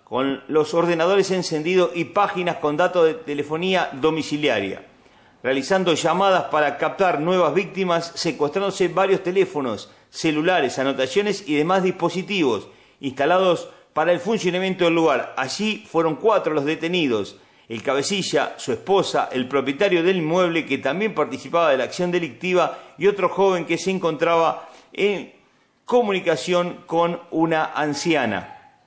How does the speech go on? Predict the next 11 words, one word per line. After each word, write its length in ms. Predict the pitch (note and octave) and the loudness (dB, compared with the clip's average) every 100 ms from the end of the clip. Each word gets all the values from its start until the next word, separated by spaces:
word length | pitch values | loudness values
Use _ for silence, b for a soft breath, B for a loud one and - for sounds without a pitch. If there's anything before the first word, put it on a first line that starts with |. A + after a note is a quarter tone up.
| b b b _ | b b b _
Como 340 | E3 E3+ E3 D#3+ | 0 2 4 4
resultado 600 | F#3+ F#3+ D#3+ F3+ F#3+ E3+ | 2 2 0 2 2 0
final 420 | D3+ E3+ G3 E3 | -2 0 0 0
de 100 | C#3+ | -4
todas 260 | F#3 F#3 E3+ | 0 0 2
las 360 | D3 C3 - b b b b _ _ _ _ | 0 -2 -12 b b b b _ _ _ _
pesquisas, 800 | B2+ - G3 F#3 F#3 E3+ - - | -10 -8 -8 -2 0 0 -2 -10
se 200 | - D#3 | -6 0
lograron 680 | D3+ D#3 F#3+ F3+ C#3+ A#2 - _ _ _ _ - | 2 2 2 2 0 -4 -12 _ _ _ _ -8
incautar 640 | E3 E3+ D3+ D3+ F#3+ F#3+ | -6 -2 -2 0 2 0
numerosos 840 | E3+ D#3 D#3+ F#3 F3 E3+ D3+ - | 0 2 2 2 2 2 2 0